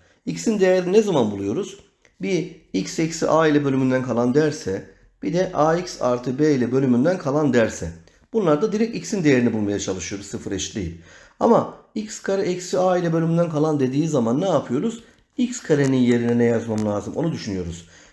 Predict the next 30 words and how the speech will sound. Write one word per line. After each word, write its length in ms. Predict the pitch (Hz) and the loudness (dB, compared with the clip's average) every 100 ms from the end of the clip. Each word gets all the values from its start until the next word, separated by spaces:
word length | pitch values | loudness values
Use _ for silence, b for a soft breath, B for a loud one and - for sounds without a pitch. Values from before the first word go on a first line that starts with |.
| _ | _
Ya 120 | 156 | 0
da 180 | 175 175 | 2 0
x 240 | 185 - - | -2 -12 -6
kare 240 | 165 165 | 0 2
eksi 580 | 160 151 147 - 160 - | 2 0 -4 -6 -4 -2
ax 540 | 127 139 156 151 - | -2 0 0 -2 -6
eksi 340 | 143 135 - 135 | -6 -6 -4 2
b 140 | 151 | 4
ile 140 | 147 127 | 4 2
bölümünden 380 | 120 117 117 | 2 2 0
kalan 260 | 117 110 110 | 0 -2 -2
dediği 240 | 110 110 | -2 -4
zaman 420 | 107 107 143 208 B B B B | -2 0 0 0 B B B B
yine 220 | 196 180 147 | -2 4 4
x 320 | 147 - - | 2 -10 -6
kare 240 | 147 127 | -2 0
yerine 340 | 117 110 107 120 | 0 0 0 2
ne 60 | |
yazmamız 500 | 170 131 107 101 95 | 2 2 0 -4 -4
lazım 440 | 101 95 151 202 - _ _ | -4 -2 -4 -6 -10 _ _
onu 160 | 127 117 | -4 -4
düşünüyoruz 420 | 110 107 98 95 | -4 -4 -4 -4
arkadaşlar. 460 | 90 92 85 - 85 - b b b b - | -6 -6 -6 -6 -6 -10 b b b b -2
Burada 280 | 240 175 185 | 2 4 2
x 240 | - - | 2 -4
kare 200 | - 135 | -2 0
yerine 320 | 113 110 104 | 0 0 -2
yazmamız 460 | 113 151 151 160 151 | 0 0 0 -2 -2
gereken 380 | 123 110 107 98 | -2 -2 -4 -6
ifade 800 | 175 156 117 104 139 196 214 - | -4 0 0 4 4 4 0 -8